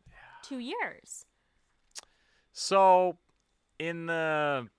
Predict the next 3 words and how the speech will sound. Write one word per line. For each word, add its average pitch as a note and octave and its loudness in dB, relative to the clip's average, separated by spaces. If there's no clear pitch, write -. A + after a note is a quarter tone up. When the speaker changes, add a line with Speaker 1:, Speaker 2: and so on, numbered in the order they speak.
Speaker 1:
Subway, D#3+ 0
fast C#3 0
food, C3+ -8